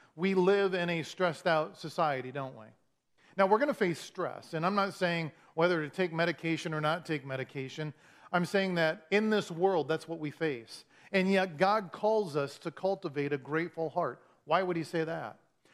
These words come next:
Well, I think we can all ag-, agree that God is our creator. Agreed? Okay. He's the one that made us. He's the one that wired us. He gave us an owner's manual to show us how we work. But we have to get into it and find out that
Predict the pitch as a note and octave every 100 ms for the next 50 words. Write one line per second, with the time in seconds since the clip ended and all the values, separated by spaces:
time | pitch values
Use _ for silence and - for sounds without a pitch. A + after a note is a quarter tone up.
0 | - - F#3 F3+ - - _ - F3 G#3+
1 | A3 G3+ G#3 G#3+ F#3 F3+ - F3 D3 F3
2 | G3 E3 D#3 D3 F3 F3 E3 F3 E3 F#3
3 | F#3 E3 G#2+ - _ _ C3+ F3 G3 F3
4 | D#3 - _ _ _ _ D#3+ C#3+ A#2 -
5 | - G#3 G3+ G#3 G3+ D#3+ D#3+ F3+ G3 G#3
6 | - F3+ D3+ F3+ F3 C#3+ C#3+ D3+ F#3+ G3
7 | G#3 F#3 F3+ C#3+ C#3+ C#3 D#3+ D3 F#3 G3
8 | F3 F#3 F#3 F#3 F#3+ F#3 - - - -
9 | F3 E3 - D#3 C#3 C3+ C3+ F3+ G3+ -
10 | - - - - D3 D#3+ E3+ G3+ F#3 E3
11 | F3 F#3+ F#3 F#3+ F3 D#3+ F#3 F3+ F3 G3+
12 | F#3 F3 D3+ D3